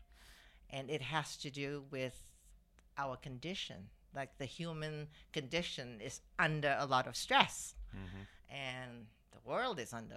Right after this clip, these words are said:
Speaker 1: a lot of stress. The ocean's under a lot of stress. There's
Speaker 2: Yeah.
Speaker 1: a lot to think about.
Speaker 2: Yeah.
Speaker 1: So I think that m-, my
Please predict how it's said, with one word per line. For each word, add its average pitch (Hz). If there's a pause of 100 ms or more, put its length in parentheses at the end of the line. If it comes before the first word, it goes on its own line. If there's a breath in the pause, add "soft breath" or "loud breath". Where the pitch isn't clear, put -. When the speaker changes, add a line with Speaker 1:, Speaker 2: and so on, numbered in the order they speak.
Speaker 1:
a -
lot 104
of -
stress. - (680 soft breath)
The -
ocean's 156
under 113
a 98
lot 104
of -
stress. -
There's 123
Speaker 2:
Yeah. 127
Speaker 1:
a 110
lot 135
to 135
think 185
about. 55 (460)
Speaker 2:
Yeah. 87 (300 loud breath)
Speaker 1:
So 220
I 208
think 254 (120)
that 160
m-, 147
my 226